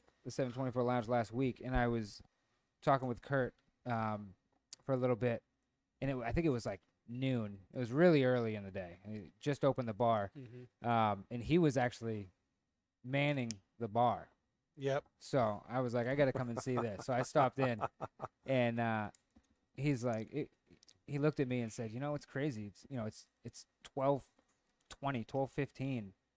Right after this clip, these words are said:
Speaker 1: And he's like, "I got four people in here already drinking tequila." Um,
Speaker 2: <laughs>
Speaker 1: and a, and a year ago, or probably more than a year ago, I mean,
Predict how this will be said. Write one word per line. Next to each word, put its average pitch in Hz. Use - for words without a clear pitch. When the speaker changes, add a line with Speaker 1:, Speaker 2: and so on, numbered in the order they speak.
Speaker 1:
And 127
he's 117
like, 123
"I 135
got 139
four 151
people 147
in 117
here 117
already 139
drinking 117
tequila." -
Um, 285
Speaker 2:
<laughs> -
Speaker 1:
and 160
a, 143
and 156
a 139
year 180
ago, 120
or 156
probably 254
more 165
than 165
a 113
year 143
ago, 117
I 113
mean, 113